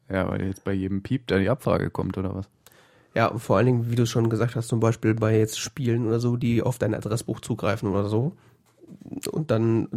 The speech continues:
Speaker 2: um herauszufinden, wie du heißt, damit sie deinen Namen schön ins Spiel eintragen können.
Speaker 1: Ja, da gab's ja dann die, diese tolle Diskussion,
Speaker 2: Die
Speaker 1: gell?
Speaker 2: müssen
Speaker 1: Das,
Speaker 2: dann halt fragen.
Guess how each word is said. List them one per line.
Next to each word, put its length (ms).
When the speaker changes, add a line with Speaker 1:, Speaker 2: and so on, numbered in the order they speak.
Speaker 2:
um 180
herauszufinden, 640
wie 80
du 160
heißt, 240
damit 180
sie 80
deinen 160
Namen 200
schön 160
ins 80
Spiel 200
eintragen 340
können. 280
Speaker 1:
Ja, 140
da 100
gab's 200
ja 100
dann 220
die, 160
diese 240
tolle 300
Diskussion, 680
Speaker 2:
Die 60
Speaker 1:
gell? 140
Speaker 2:
müssen 220
Speaker 1:
Das, 100
Speaker 2:
dann 60
halt 120
fragen. 400